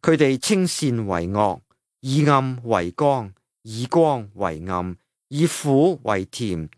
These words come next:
以甜為苦，以為名稱顛倒就係新潮。其實呢啲事自古以嚟已經有啦，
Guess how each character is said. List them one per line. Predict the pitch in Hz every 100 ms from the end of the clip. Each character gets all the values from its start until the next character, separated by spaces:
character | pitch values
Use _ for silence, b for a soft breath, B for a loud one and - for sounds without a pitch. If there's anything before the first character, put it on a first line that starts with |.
| _
以 | - 104
甜 | 110 - 110 85 73 82
為 | 92 82 76
苦， | - - 85 92 87 _ b b b b
以 | 202
為 | 190 156
名 | 143 131 131
稱 | - 214 196
顛 | 196 190
倒 | 139 110 139 - _
就 | -
係 | 120 104
新 | - 151 135
潮。 | - 101 - - _ _ _ _ _ _ _ -
其 | 151
實 | 170
呢 | 175
啲 | 214
事 | - - 143 127 - _ _
自 | - 143 139
古 | 139
以 | 165 147
嚟 | 110 85 -
已 | - 120
經 | 143 135
有 | 107 78 78
啦， | 73